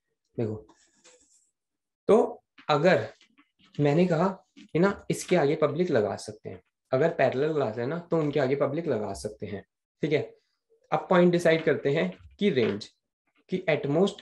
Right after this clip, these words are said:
कितनी क्लासेज के आगे पब्लिक लग सकता होगा, ठीक है, ये डिस्कस करते हैं। मैंने कहा अगर मैंने यहाँ पे पब्लिक लगाया, ठीक है, तो फर्स्ट क्वेश्चन का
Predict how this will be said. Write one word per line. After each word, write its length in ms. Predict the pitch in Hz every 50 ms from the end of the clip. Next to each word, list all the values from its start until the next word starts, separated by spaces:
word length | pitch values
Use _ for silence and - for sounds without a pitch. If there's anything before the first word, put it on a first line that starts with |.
| - -
कितनी 380 | 170 - - - 147 165 185 180
क्लासेज 360 | 165 156 139 131 143 135 135
के 100 | - 143
आगे 180 | 127 123 135 160
पब्लिक 340 | - 143 131 131 175 180 165
लग 160 | 131 113 107 -
सकता 300 | - 113 - - - 107
होगा, 240 | 101 98 101 98 98 - _ _ _ _ _ _ _ -
ठीक 100 | 196 190
है, 220 | 180 170 - - _ _ _ _ _ _ _ -
ये 160 | 139 160 151
डिस्कस 320 | 135 127 - - - - -
करते 260 | - 104 - - 107
हैं। 80 | 104 - - - - - - - - - _ _ _
मैंने 200 | 135 147 170 185 180
कहा 120 | 165 190 202
अगर 280 | - 147 147 160 175
मैंने 240 | 175 165 156 160 165
यहाँ 140 | 156 147 -
पे 100 | - 156
पब्लिक 340 | - 151 127 135 165 - 151
लगाया, 380 | 135 120 107 101 101 101 104 95 95 - _ _ _ _ _ _ _ _ _ _ _ _ _ _ _ _ _ _ _ _ _ _ _ _ -
ठीक 100 | 139 151
है, 80 | 156 - - - _ _ _ _ _ _ _ _ _ _ _ _ _ _ -
तो 160 | 214 226 226 226 - - -
फर्स्ट 280 | 170 165 175 175 -
क्वेश्चन 320 | - 190 185 185 196 190 185
का 120 | 190 190